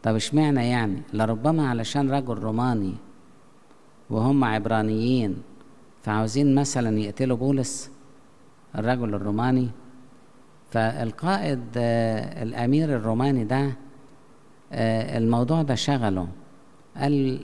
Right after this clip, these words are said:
يعني بيقول: "إيه كان ليها لازمة إن الراجل ده يتبهدل ومعاه الجنسية الرومانية من الجماعة اليهود؟" فالموضوع ده شغله طول الليل. يقول لك: "وفي الغد إذ كان يريد أن يعلم اليقين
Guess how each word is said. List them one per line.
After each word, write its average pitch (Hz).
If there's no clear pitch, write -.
يعني 117
بيقول: 165
"إيه 175
كان 165
ليها 143
لازمة 143
إن 131
الراجل 135
ده 147
يتبهدل 117
ومعاه 120
الجنسية 120
الرومانية 101
من 110
الجماعة 117
اليهود؟" 104
فالموضوع 127
ده 151
شغله 139
طول 135
الليل. 117
يقول 143
لك: 175
"وفي 143
الغد 143
إذ 123
كان 151
يريد 123
أن 107
يعلم 117
اليقين 101